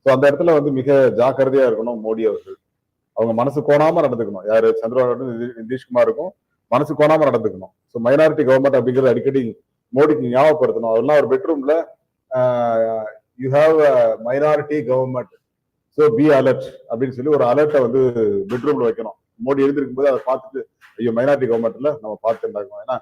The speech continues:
அவர் பாட்டு எழுந்து வந்து தூக்கத்துல, "இப்ப அந்த கான்ஸ்டிடியூஷனை மாத்து, அக்னி வீரை போடு, இந்த பக்கம் வந்து தமிழ்நாட்டுக்கு எந்த ஃபண்டும் கொடுக்காத, இங்க இ டி அனுப்பு, அங்க இவனை அனுப்பு" அப்படின்லாம் சொல்ல முடியாது. ஏன்னா எல்லாமே அவுட், வாஷ் அவுட்,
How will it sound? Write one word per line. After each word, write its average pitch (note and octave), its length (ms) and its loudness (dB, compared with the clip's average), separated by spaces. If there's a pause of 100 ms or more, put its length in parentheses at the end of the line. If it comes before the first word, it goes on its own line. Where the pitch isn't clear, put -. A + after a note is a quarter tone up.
(260)
அவர் C3+ 180 2
பாட்டு D#3+ 260 4
எழுந்து D#3 200 2
வந்து D3 240 0
தூக்கத்துல, D3 480 -2 (440)
"இப்ப - 160 -2
அந்த C#3 120 0
கான்ஸ்டிடியூஷனை D3 560 -4
மாத்து, C#3 280 0 (280)
அக்னி E3 260 -4
வீரை D3+ 300 2
போடு, C#3 320 -2 (440)
இந்த C3 100 -4
பக்கம் D3 280 2
வந்து D3 180 -2 (920)
தமிழ்நாட்டுக்கு D3+ 460 2
எந்த D3 100 0
ஃபண்டும் D3 280 -2
கொடுக்காத, C#3+ 380 0 (180)
இங்க B2+ 140 -6
இ D#3 160 0
டி D#3+ 100 0
அனுப்பு, D3 300 -4 (100)
அங்க B2+ 160 -10 (420)
இவனை D3+ 200 -4
அனுப்பு" C3 280 -6
அப்படின்லாம் B2 400 -4
சொல்ல C3 140 -6
முடியாது. G#2+ 300 -10 (480)
ஏன்னா D3+ 280 -2 (160)
எல்லாமே E3+ 300 2 (1000)
அவுட், C#3+ 400 2
வாஷ் C3 320 0
அவுட், B2+ 240 -2